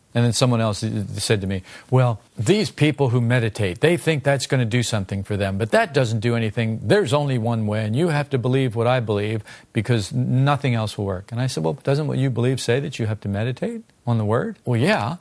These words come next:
and I do that all the time." I said, "Oh, okay." And, and see, to me, it means something totally different. To me, the Word is a living thing. The Word is not just, it's not this book. It's not what's written in this book. It's not what's written in the Quran. It's not what's written in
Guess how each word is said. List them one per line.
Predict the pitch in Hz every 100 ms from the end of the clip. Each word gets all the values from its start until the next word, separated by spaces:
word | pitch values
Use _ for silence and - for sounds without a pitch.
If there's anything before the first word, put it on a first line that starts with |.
| -
and | 127
I | 160
do | 151
that | 143 143
all | 151
the | 143
time." | 220 247 139 - _ _
I | 117
said, | 101 107
"Oh, | 107 117 95 _ -
okay." | 135 185 170 190 _ _ -
And, | 165 175
and | 180 175
see, | 214 202
to | - 185
me, | 226
it | 226
means | 175 165
something | 175 151 147
totally | 156 156 143
different. | 127 190 117
To | -
me, | 139 190 190 127
the | 135
Word | 120 156 214 135 117 127 131 -
is | 135 123 104
a |
living | 123 151 190 107
thing. | - 98 - 104 _ -
The | 113
Word | 120 139 196 175
is | 110
not | 123 117
just, | 101 110 - -
it's | 107 104
not | 135 131
this | 101
book. | - 107 151 127 117 120
It's | -
not | 113 104 -
what's | 113 123
written | 123
in | 113 110
this | 92
book. | 90 110 160 135
It's | 101 -
not | 113
what's | 110 -
written | 120 113
in | 107
the | 98
Quran. | - 95 92 95 123 131
It's | 101
not | 113
what's | 110 104
written | 113 -
in | 104 98